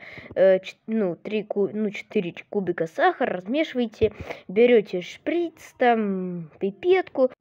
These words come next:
и набираете этот сироп и даёте им небольшую капельку сиропчика.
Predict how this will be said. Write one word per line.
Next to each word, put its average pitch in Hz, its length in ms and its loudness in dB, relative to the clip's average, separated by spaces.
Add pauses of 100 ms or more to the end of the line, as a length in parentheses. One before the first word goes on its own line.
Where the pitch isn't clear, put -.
(280)
и 359 80 -2
набираете 220 680 4
этот 294 200 -8
сироп 523 400 10
и 247 80 4
даёте 233 400 0
им 208 80 -4
небольшую 196 760 0
капельку 190 680 0
сиропчика. 185 800 0